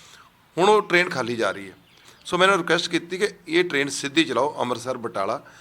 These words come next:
ਗੁਰਦਾਸਪੁਰ ਤੋਂ ਹੁੰਦੀ ਹੋਈ ਕਟੜਾ, ਜੰਮੂ ਕਟੜਾ, ਪਠਾਨਕੋਟ ਜਾਵੇ, ਪਠਾਨਕੋਟ ਜੰਮੂ ਕਟੜਾ ਜਾਵੇ। ਸੋ ਇੱਕ ਤੇ ਜਿਹੜਾ ਜਲੰਧਰ ਵਾਲੇ, ਉਹਨਾਂ ਨੂੰ ਜਿਹੜੀ ਪਹਿਲੀ ਕਟੜਾ ਚੱਲ ਰਹੀ ਆ, ਦਿੱਲੀ ਕਟੜਾ, ਉਹਨੂੰ ਸਟਾਪੇਜ ਜਲੰਧਰ ਤੁਸੀਂ ਦੇ ਦਿਓ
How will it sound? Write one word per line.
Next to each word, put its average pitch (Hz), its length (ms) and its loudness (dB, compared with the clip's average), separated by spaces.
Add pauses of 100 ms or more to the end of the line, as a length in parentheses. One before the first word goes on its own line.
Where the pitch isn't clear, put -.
(260)
ਗੁਰਦਾਸਪੁਰ 113 520 0
ਤੋਂ 123 140 -2
ਹੁੰਦੀ 107 240 -4
ਹੋਈ 175 100 2
ਕਟੜਾ, 104 380 -2
ਜੰਮੂ 104 340 -10
ਕਟੜਾ, 107 300 -6
ਪਠਾਨਕੋਟ 101 460 -6
ਜਾਵੇ, 82 220 -12 (540)
ਪਠਾਨਕੋਟ 123 380 0
ਜੰਮੂ 117 200 -4
ਕਟੜਾ 98 280 -4
ਜਾਵੇ। 78 200 -14 (580)
ਸੋ 175 260 -6 (100)
ਇੱਕ 165 200 -6
ਤੇ 175 100 -4
ਜਿਹੜਾ 170 320 4
ਜਲੰਧਰ 143 340 -2
ਵਾਲੇ, 165 140 6
ਉਹਨਾਂ 175 160 2
ਨੂੰ 180 100 2
ਜਿਹੜੀ 160 200 2
ਪਹਿਲੀ 160 340 0
ਕਟੜਾ 143 320 2
ਚੱਲ 127 180 0
ਰਹੀ 123 220 -2
ਆ, 113 200 -2 (140)
ਦਿੱਲੀ 120 260 -8
ਕਟੜਾ, 127 280 0
ਉਹਨੂੰ 170 260 0
ਸਟਾਪੇਜ 143 360 0
ਜਲੰਧਰ 135 280 -2
ਤੁਸੀਂ 139 260 -6
ਦੇ 127 120 0
ਦਿਓ 131 180 -4